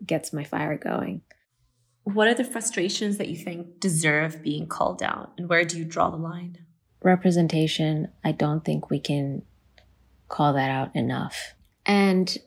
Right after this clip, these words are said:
Speaker 1: again, just because people put out their opinions doesn't mean that they,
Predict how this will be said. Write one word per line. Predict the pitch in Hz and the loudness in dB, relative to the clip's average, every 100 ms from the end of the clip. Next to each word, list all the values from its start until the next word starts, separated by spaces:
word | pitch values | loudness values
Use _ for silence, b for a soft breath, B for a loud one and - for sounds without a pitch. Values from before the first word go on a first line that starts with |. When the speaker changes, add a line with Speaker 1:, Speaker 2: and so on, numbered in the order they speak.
| _ _ _ _ _ _ b b b b b - | _ _ _ _ _ _ b b b b b -2
Speaker 1:
again, | 208 226 220 208 | 4 6 8 6
just | 220 240 | 6 2
because | - 247 226 196 185 | 2 4 6 6 2
people | - 196 180 180 170 | -2 -2 2 0 0
put | - 190 | -2 0
out | 170 156 | 2 0
their | - 147 | -2 -4
opinions | 147 165 156 147 156 | -6 -6 -4 -4 -6
doesn't | - 175 165 170 - | -2 -2 0 -2 -2
mean | 170 165 156 | -2 -2 -4
that | 151 - | -6 -6
they, | 147 143 143 135 | -4 -4 -4 -8